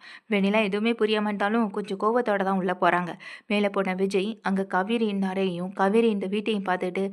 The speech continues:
ரொம்ப சோகத்தோட இருக்காங்க. அதுக்கு இடையில தான் இங்க வீட்ல அங்க குமரன் வந்து வாடகை வீட்ல தங்கியிருந்த நேரம் பார்த்து குமரனுக்கு ஒரு ஃபோன் கால் வருது.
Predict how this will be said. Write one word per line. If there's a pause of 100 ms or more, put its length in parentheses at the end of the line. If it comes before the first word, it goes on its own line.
(260)
ரொம்ப
சோகத்தோட
இருக்காங்க. (400)
அதுக்கு
இடையில
தான் (240)
இங்க
வீட்ல (240)
அங்க (140)
குமரன்
வந்து
வாடகை
வீட்ல
தங்கியிருந்த
நேரம்
பார்த்து (380)
குமரனுக்கு
ஒரு
ஃபோன்
கால்
வருது.